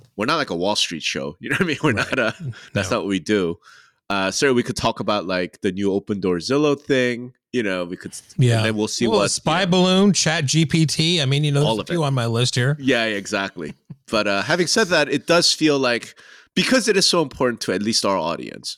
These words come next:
Speaker 1: you know, the sort of the lawsuits, you know, the what's going on. Um,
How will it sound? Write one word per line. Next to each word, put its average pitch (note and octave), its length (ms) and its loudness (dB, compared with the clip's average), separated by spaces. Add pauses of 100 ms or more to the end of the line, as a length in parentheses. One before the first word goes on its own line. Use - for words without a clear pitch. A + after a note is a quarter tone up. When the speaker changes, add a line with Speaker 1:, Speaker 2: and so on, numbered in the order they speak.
(120)
Speaker 1:
you G2 100 -4
know, E2 140 -4
the D#2+ 200 -6
sort F#2+ 240 -2
of E2 120 -6
the F2+ 320 -2
lawsuits, G2 840 -2 (460)
you A#2 80 -4
know, F2 200 -4
the F2 260 -2
what's F2+ 260 -2
going E2+ 260 -4
on. F#2 520 -4
Um, F2 500 -6